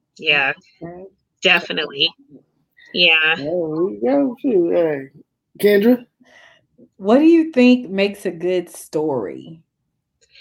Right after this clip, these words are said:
Speaker 1: Your, if you're, okay, so I am all about, I'm, I'm not a really a, a fiction person. I
Speaker 2: Mm-hmm.
Speaker 1: love nonfiction, you know, 'cause I like to hear other people's story.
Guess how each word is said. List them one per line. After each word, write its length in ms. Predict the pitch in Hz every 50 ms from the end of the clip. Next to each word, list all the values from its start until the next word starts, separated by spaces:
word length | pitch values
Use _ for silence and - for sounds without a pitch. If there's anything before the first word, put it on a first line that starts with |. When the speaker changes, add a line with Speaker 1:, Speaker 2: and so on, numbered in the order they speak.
| - - - _ -
Speaker 1:
Your, 840 | 185 190 196 196 220 240 247 254 254 254 254 247 254 247 247 247 247 - _ _
if 280 | - - 226 226 233 -
you're, 260 | 269 285 302 302 - - - _ _ _ _ _ - 214
okay, 280 | 226 - 202 185 170
so 180 | - - - 226 -
I 320 | - 247 277 311 381 370 - 254
am 360 | 269 269 269 262 254 240 - -
all 180 | 196 208 214 220
about, 540 | 220 214 208 190 190 190 190 190 - - - _ -
I'm, 280 | 214 226 233 214 214 190 - -
I'm 400 | 214 226 220 220 226 226 220 233
not 200 | 254 269 302 311
a 60 | 311
really 240 | 262 285 277 262 254 233
a, 160 | 196 185 185 - -
a 100 | 190 190
fiction 520 | - - 214 220 - - - 262 247 247
person. 580 | - 254 247 254 269 - - 254 254 247 247 262 _ _ _ _ - 156 165 170
I 80 | 208
Speaker 2:
Mm-hmm. 100 | 202 -
Speaker 1:
love 140 | 208 202 202 202 196
nonfiction, 800 | 185 185 196 202 - - 233 220 - - - 240 233 226 226 233 _ _ _ _ _ _ -
you 140 | 220 226 220
know, 100 | 214 220
'cause 120 | 220 220 220
I 60 | 208
like 180 | 208 202 -
to 80 | - 202
hear 140 | 214 202 180
other 180 | 190 190 208
people's 340 | 208 - 220 226 226 220 220
story. 440 | - 220 214 214 220 220 226 233 233